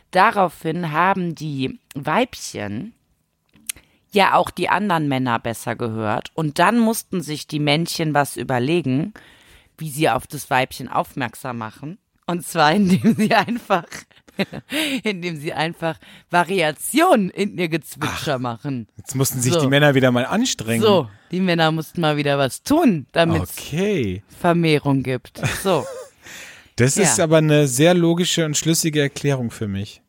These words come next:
Speaker 1: Oder? Und auch sehr süß. Und ich, ich stell mir so, ich stell's mir gerade auf die Menschenwelt über, über, äh, tragen vor,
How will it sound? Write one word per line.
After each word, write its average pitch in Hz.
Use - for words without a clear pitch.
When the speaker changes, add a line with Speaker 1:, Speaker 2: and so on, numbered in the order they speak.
Speaker 1:
Oder? 185
Und 196
auch 151
sehr 165
süß. 160
Und 180
ich, 190
ich -
stell 202
mir 226
so, 196
ich 247
stell's -
mir 208
gerade 180
auf 170
die 175
Menschenwelt 208
über, 185
über, 175
äh, 165
tragen 175
vor, 170